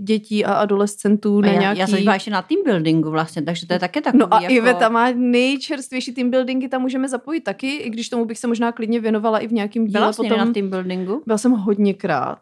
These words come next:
Speaker 2: Jo.
Speaker 1: A mám z toho spoustu zážitků. Jako
Speaker 2: Jako, jako jaký třeba?
Speaker 1: <clears throat> Byli jsme v Kolíně s bývalou firmou a by-, <laughs> měli jsme tam jakože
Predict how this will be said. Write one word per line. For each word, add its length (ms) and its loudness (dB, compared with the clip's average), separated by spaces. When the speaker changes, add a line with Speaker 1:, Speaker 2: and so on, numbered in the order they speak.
Speaker 2:
Jo. 320 0
Speaker 1:
A 100 2
mám 220 0
z 80 -10
toho 160 -2
spoustu 560 -6
zážitků. 760 -2
Jako 320 -2
Speaker 2:
Jako, 440 -2
jako 340 -6
jaký 320 -6
třeba? 420 -12
Speaker 1:
<clears throat> 280 6
Byli 300 0
jsme 420 0
v 100 -20
Kolíně 540 2
s 140 -8
bývalou 600 0
firmou 760 2
a 520 2
by-, 320 -2
<laughs> 100 2
měli 240 4
jsme 180 -2
tam 180 2
jakože 500 0